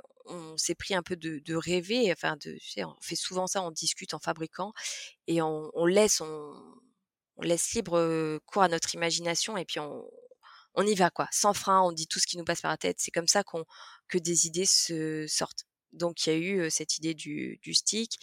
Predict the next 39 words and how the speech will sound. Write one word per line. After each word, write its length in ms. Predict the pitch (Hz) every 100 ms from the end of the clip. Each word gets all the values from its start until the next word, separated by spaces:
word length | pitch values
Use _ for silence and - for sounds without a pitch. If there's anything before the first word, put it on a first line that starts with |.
| - - _
il 80 | 160
y 40 | 165
a 20 |
eu 60 |
cette 280 | 160 160 -
idée 180 | 151 156
du 120 | 180
flag, 480 | - - 214 202 196 - - - - _ _
il 80 | 160
y 80 | 165
a 160 | 165
eu, 240 | 175 175 165
heu, 640 | 156 156 156 156 156 156 -
une 180 | 170
autre 180 | 165 -
idée 260 | 170 160 170
sur 120 | -
lequel, 280 | 156 165 151
heu, 120 | 143
bon, 160 | 143 143 -
peut-être 160 | - 156
qu'il 140 | 156
ne 40 | 147
verra 220 | 151 156
jamais 220 | 156 156
le 60 | 156
jour. 300 | 185 240 226 - - -
<laughs> 360 | - 180 - -
Ça, 160 | -
ça 180 | 170 -
fait 140 | 170 -
partie 320 | 190 - 190
des, 300 | 170 165 165
des, 340 | 151 - 50 -
des, 220 | - - -
des 80 | 165
difficultés 500 | - - - 165 165
de 60 |
l'entreprise. 580 | 165 - 165 - 220 233